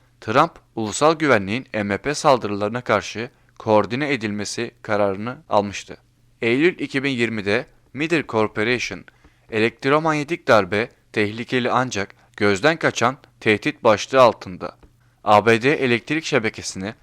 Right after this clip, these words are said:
haftalarca, aylarca ve hatta yıllarca tehlikeli bir şekilde durdurabilecek ulusal ve iç güvenliğe yönelik bir tehdit var dedi. Bu olayın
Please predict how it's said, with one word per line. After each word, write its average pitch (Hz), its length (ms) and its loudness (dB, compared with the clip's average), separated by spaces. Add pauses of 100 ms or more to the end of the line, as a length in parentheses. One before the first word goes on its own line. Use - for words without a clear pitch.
(120)
haftalarca, 110 800 2 (280)
aylarca 104 600 2
ve 98 60 -4
hatta 101 500 -2 (400)
yıllarca 120 720 2 (260)
tehlikeli 110 560 -4
bir 127 120 -4
şekilde 101 580 -8 (360)
durdurabilecek 117 960 0
ulusal 113 560 0
ve 113 160 -4 (340)
iç 151 220 -6
güvenliğe 120 440 2
yönelik 113 460 -6 (300)
bir 135 120 -2
tehdit 113 500 -6
var 107 260 2
dedi. 92 240 -10 (680)
Bu 175 160 2
olayın 107 400 2